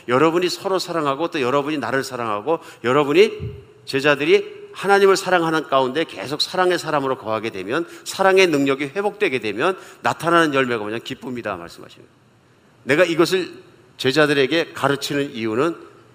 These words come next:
내 기쁨이 너희 안에 있어. 너희로 기쁘게 하는. "아버지가 나를 사랑하신 것 같이 나도 너희를 사랑하였니?" 말씀하신 것처럼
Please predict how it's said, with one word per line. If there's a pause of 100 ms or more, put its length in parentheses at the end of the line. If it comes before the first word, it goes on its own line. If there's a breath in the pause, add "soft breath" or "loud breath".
(320)
내
기쁨이
너희
안에
있어. (1200)
너희로
기쁘게
하는. (1900)
"아버지가
나를
사랑하신
것
같이
나도
너희를
사랑하였니?"
말씀하신
것처럼